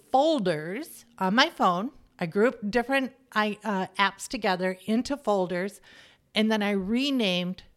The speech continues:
those folders. So I have, so I have seven new folders on my phone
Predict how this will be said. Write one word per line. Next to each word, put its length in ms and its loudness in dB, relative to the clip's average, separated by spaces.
those 320 -2
folders. 680 -8
So 120 -2
I 120 4
have, 720 4
so 160 -2
I 80 4
have 340 0
seven 340 2
new 140 2
folders 720 0
on 120 2
my 120 2
phone 380 -6